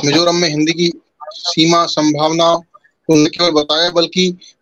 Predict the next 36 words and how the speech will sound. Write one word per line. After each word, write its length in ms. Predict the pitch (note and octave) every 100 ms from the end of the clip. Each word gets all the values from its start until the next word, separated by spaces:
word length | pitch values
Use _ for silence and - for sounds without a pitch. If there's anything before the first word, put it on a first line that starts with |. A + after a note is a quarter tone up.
| -
उन 100 | E3+
चुनौतियों 480 | F3 E3+ F3 F3+ F#3+
के 80 | F3+
निराकरण 500 | D#3 D#3+ - F3+ F3+
की 140 | F#3+
और 100 | F#3
उन 60 | F3+
संभावनाओं 560 | D#3+ E3 D3+ E3+ F3
को 80 | E3+
पूरा 260 | E3+ F3 F3+
करने 320 | F3 E3 E3
की 180 | F3 E3+
एक 140 | E3+ C#3+
राह 220 | D3 D#3+
भी 140 | F3
और 120 | F3
संकेत 360 | D3+ D3 C#3+ D#3
भी 160 | E3 D#3
यहाँ 140 | C#3
दिखाए। 300 | B2+ A2+ G#2+ - E3 _ _ _ _ _ _ _ _ _ _
मिजोरम 300 | D3+ E3+ A3
में 400 | A3+ A3 - A3
हिंदी 280 | G3 F3+ G3+
को 80 | A3
लेकर 320 | G3+ G3 A3
बहुत 200 | E3+ E3
सारी 240 | - F#3+ F#3+
जिज्ञासाएं 680 | E3 D#3+ F3+ G3+ G3 F#3 E3+
मेरे 220 | F3 F3
मन 140 | E3
में 140 | E3+ D#3+
रही 280 | D3+ F#3
और 120 | F#3 D#3+
अभी 180 | D3+
भी 120 | E3 D#3+
हैं। 300 | D#3+ F#3+